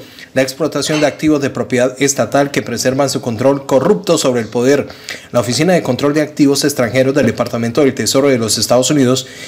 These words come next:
impuso este viernes sanciones en contra de la aerolínea estatal venezolana, Consorcio Venezolano de Industrias Aeronáuticas y Servicios Aéreos, Conviasa. El régimen ilegítimo de Maduro depende de Conviasa para trasladar funcionarios corruptos del régimen en todo el mundo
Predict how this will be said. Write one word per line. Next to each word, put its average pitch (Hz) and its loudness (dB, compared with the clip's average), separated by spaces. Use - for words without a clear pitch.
impuso 196 2
este 151 -2
viernes 170 2
sanciones 147 -2
en 131 -2
contra 143 2
de 147 0
la 131 -2
aerolínea 131 0
estatal 127 -2
venezolana, 135 0
Consorcio 156 0
Venezolano 143 -2
de 143 2
Industrias 127 0
Aeronáuticas 131 0
y 190 0
Servicios 131 0
Aéreos, 131 0
Conviasa. 123 -2
El 113 -2
régimen 185 2
ilegítimo 156 0
de 123 2
Maduro 147 0
depende 147 0
de 139 2
Conviasa 135 2
para 117 0
trasladar 117 2
funcionarios 127 0
corruptos 165 2
del 135 0
régimen 139 -2
en 117 -6
todo 139 2
el 160 2
mundo 139 2